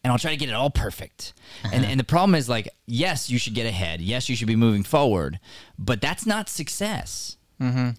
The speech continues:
Speaker 1: Success is the morning that I had. That is the morning I got to, I got to go home, and I, like, I kinda earned that moment, but then I took it.
Speaker 2: Mm-hmm.
Speaker 3: Yeah.
Speaker 1: And that's, that's being patient with you, I believe.
Speaker 2: Yeah, it goes back to, you know, there will be certain days where that is the right move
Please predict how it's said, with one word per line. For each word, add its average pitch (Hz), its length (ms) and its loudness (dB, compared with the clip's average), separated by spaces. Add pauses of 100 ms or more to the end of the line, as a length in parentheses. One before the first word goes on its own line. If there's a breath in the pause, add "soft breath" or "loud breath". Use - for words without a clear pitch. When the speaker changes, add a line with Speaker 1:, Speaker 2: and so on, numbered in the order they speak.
Speaker 1:
Success 165 480 -4
is 151 120 -2
the 147 80 4
morning 151 320 6
that 87 100 0
I 80 80 -2
had. 82 300 -6
That 110 100 2
is 113 140 0
the 127 80 2
morning 127 260 6
I 110 60 -2
got 110 180 -2
to, 117 180 -2
I 113 60 0
got 101 160 -4
to 104 80 -8
go 107 180 4
home, 127 300 6
and 101 100 2
I, 98 60 2
like, 101 160 0
I 101 80 -2
kinda 131 280 0
earned 151 260 2
that 87 120 -4
moment, 110 480 2 (240 loud breath)
but 127 120 2
then 139 100 2
I 104 80 -2
took - 400 0
it. - 340 -12 (260)
Speaker 2:
Mm-hmm. 123 200 2
Speaker 3:
Yeah. 113 300 2 (260 loud breath)
Speaker 1:
And 113 160 2
that's, 135 240 -2
that's 143 300 -4
being 160 240 2
patient 127 400 0
with 95 120 -2
you, 90 260 -2
I 69 100 -8
believe. - 320 -14
Speaker 2:
Yeah, 190 360 0
it 156 120 0
goes 170 200 2
back 156 240 -2
to, 151 120 -2
you 135 180 0
know, 131 160 0
there 135 160 0
will 135 220 0
be 127 160 -2
certain 135 540 -2
days 135 380 0
where 123 200 -2
that 117 200 -2
is 113 240 -4
the 113 120 -4
right 113 260 -2
move 113 580 -4